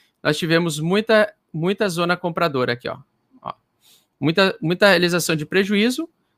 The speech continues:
mas logo em sequência, muita defesa, né? E eles tá, o mercado tava engolindo os vendedores. Então, essa é a região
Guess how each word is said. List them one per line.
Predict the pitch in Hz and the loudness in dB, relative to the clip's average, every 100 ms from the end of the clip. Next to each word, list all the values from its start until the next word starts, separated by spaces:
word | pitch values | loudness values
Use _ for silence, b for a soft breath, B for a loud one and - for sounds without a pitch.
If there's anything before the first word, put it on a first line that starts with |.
| - | -4
mas | 156 | 0
logo | 160 170 | 4 2
em | 175 | 2
sequência, | - 175 160 165 180 | -4 0 0 0 -4
muita | 165 151 156 165 180 _ _ _ | -4 -4 -2 -2 -4 _ _ _
defesa, | 147 190 - 180 135 - - _ | 2 4 6 4 4 -4 -14 _
né? | 131 117 104 - | -2 -2 -4 -10
E | 147 147 _ _ - - | -10 -10 _ _ -20 -10
eles | - 143 156 | -4 -4 0
tá, | 165 165 | 2 4
o | |
mercado | 165 151 170 185 | 2 2 2 4
tava | 180 180 | 2 4
engolindo | 202 240 240 185 220 240 226 | 2 6 6 6 4 2 2
os | 190 180 | 0 0
vendedores. | 196 196 156 135 113 - - _ _ _ _ _ _ _ | 0 0 0 -2 -4 -14 -20 _ _ _ _ _ _ _
Então, | - 135 | 0 2
essa | 139 151 | 2 0
é | |
a | |
região | 147 147 143 147 | 0 2 0 -2